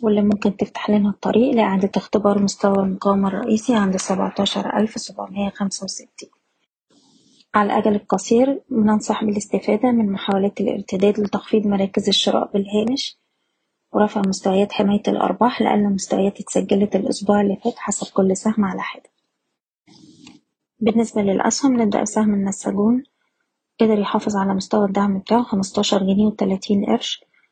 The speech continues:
طول ما احنا فوق المستوى ده شايفين السهم بيستهدف اختبار مستويات السبعتاشر وربع وسبعتاشر جنيه وسبعين قرش.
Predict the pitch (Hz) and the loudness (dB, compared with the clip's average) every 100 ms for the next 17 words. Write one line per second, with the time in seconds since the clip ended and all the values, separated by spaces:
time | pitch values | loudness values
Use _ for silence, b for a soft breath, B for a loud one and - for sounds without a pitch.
0 | _ - 214 202 208 - 233 202 196 - | _ -2 0 0 -2 0 0 0 0 0
1 | 208 196 226 - 214 220 208 - 214 220 | 2 2 2 0 0 0 0 0 0 2
2 | 196 - 214 208 202 - _ b b b | 0 -2 -2 0 0 -2 _ b b b
3 | 214 - 196 214 202 196 - 190 196 202 | -6 0 2 2 0 -2 0 2 2 0
4 | 208 - 190 190 196 - 202 190 190 208 | -2 -2 -2 -2 -2 0 0 2 2 2
5 | 254 220 - 190 185 202 - 202 185 190 | 2 0 -2 -4 -2 -2 -2 -2 0 0
6 | 214 - 185 185 190 - - - - - | 0 -2 -2 -2 -2 -4 -8 -6 -6 -8